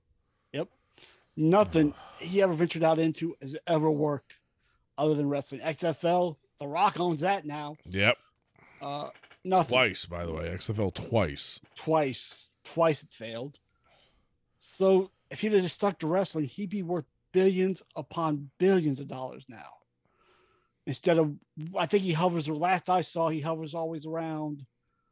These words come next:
Speaker 1: like, nine hundred and fifty million to, like, a one point two billion, depending on what the stock's doing, I guess. He'd be worth, like, I don't know,
Speaker 2: Yeah,
Speaker 1: fifteen,
Speaker 2: multi-billions.
Speaker 1: twenty,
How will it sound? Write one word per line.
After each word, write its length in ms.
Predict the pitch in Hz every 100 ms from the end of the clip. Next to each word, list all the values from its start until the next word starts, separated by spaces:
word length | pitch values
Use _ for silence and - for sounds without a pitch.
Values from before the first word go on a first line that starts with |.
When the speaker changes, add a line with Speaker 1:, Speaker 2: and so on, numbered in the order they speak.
| _ _
Speaker 1:
like, 200 | 156 156
nine 340 | 156 156 156 180
hundred 260 | 175 170
and 120 | 160 143
fifty 300 | 185 160 165
million 320 | 147 165 170
to, 100 | 160
like, 160 | 156 143
a 80 | 143 _
one 320 | 143 143 170
point 300 | - 170 170
two 160 | - 170
billion, 560 | 143 165 175 190 185 147 _ -
depending 360 | 160 170 175 170
on 60 |
what 100 | 165
the 40 | 151
stock's 420 | - 143 160 -
doing, 280 | 180 190 196
I 100 | 196
guess. 360 | 190 208 - - _ _ _ _ _ _ _ _ _ _ _ _ _ _
He'd 200 | 196 226
be 160 | 262
worth, 200 | 226 220 -
like, 240 | 220 214 - _ _ - -
I 100 | 143
don't 120 | 160
know, 280 | 131 160 160 147 _ _ -
Speaker 2:
Yeah, 260 | 85 73 69
Speaker 1:
fifteen, 200 | - 87
Speaker 2:
multi-billions. 880 | 90 85 80 82 165 82 185 180 76
Speaker 1:
twenty, 540 | - 180 196 196 185